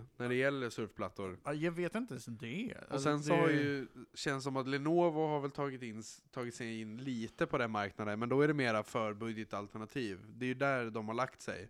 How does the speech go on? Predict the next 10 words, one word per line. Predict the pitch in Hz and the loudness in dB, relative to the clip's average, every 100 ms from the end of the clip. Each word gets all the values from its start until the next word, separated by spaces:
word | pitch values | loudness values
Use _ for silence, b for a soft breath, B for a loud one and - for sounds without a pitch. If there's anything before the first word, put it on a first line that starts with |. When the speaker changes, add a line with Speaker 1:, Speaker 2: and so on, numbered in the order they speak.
| - | -12
Speaker 2:
Ja. | 160 156 156 | -2 4 6
Speaker 1:
Vi | 139 | 6
gör | 123 | 4
billiga, | 117 127 110 120 123 107 - - | 2 0 0 0 -2 -4 -8 -20
surfplattor | - - 147 - 127 | -8 -2 -2 -2 -6
som | 127 | -6
är | 127 | -6
billiga | 127 110 | -6 -6
som | 107 104 | -8 -4
fan. | 147 107 - | -2 -2 -8